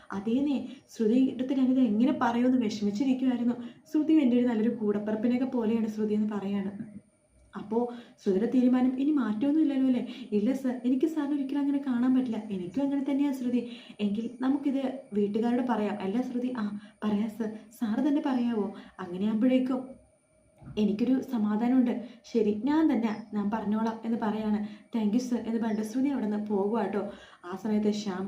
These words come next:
ഉം, "ശ്രുതികുമാരി ലക്ഷ്മി, നിന്നെ ഞാൻ അങ്ങനെയൊന്നും വിടില്ല" എന്ന് പറഞ്ഞിട്ട്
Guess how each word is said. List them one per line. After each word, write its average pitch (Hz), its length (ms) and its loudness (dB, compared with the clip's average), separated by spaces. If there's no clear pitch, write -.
ഉം, 185 280 -6
"ശ്രുതികുമാരി 202 640 -2
ലക്ഷ്മി, 254 400 0
നിന്നെ 330 260 -2
ഞാൻ 247 160 0
അങ്ങനെയൊന്നും 214 500 0
വിടില്ല" 196 320 0
എന്ന് 294 240 0
പറഞ്ഞിട്ട് 202 340 -2